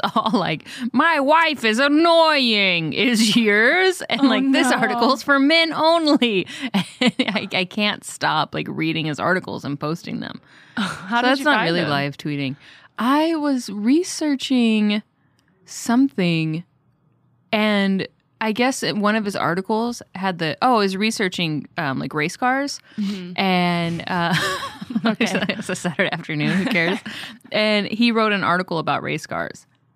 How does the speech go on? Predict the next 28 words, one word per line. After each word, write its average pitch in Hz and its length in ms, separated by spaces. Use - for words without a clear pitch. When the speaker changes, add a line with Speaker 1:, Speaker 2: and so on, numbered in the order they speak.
Speaker 2:
Oh, 185 300
okay. 220 140
Speaker 1:
And 175 320
so, 165 240
like, 147 300
Google 175 280
search, 147 220
Speaker 2:
And - 100
then - 120
Speaker 1:
like, - 0
Speaker 2:
you - 40
Speaker 1:
was 175 80
Speaker 2:
kept 151 140
Speaker 1:
like, - 60
Speaker 2:
finding 180 300
Speaker 1:
"Look 175 220
at 147 140
this." 277 420
<laughs> 214 80
And 214 120
I 196 80
was 214 240
like, 156 260
"I 262 200
will 277 600
look 147 260
at 143 200
this." - 320